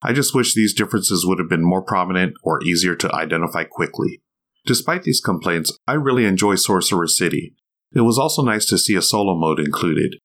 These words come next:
It's easy to play since it's based on the two-player rules. You'll randomly select two mystery player cards for each year to determine how much influence you'll be going against after each round.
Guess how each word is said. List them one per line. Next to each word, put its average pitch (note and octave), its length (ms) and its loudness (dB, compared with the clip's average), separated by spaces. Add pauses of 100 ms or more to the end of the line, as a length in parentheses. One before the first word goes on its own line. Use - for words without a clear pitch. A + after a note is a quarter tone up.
(240)
It's G#2 180 0
easy A#2 220 2
to B2+ 60 0
play F#2 320 0
since F#2 380 -2
it's E2+ 140 -2
based F#2+ 260 0
on E2+ 80 0
the D#2 80 0
two-player F#2+ 440 0
rules. E2 500 -2 (340)
You'll F#2 240 2
randomly A2 400 0
select F#2+ 380 0
two G#2+ 180 2
mystery G#2 380 0
player E2+ 340 -2
cards D#2 260 -4
for - 200 -6
each A2 260 0
year D#2+ 300 0
to F#2+ 80 0
determine F#2 500 -2
how B2 200 0
much C3+ 200 -2
influence F#2+ 420 -2
you'll A2 100 2
be E2+ 120 0
going F#2 260 0
against D2+ 380 -2
after D#2+ 280 -6
each D#2 260 -4
round. D#2 360 -4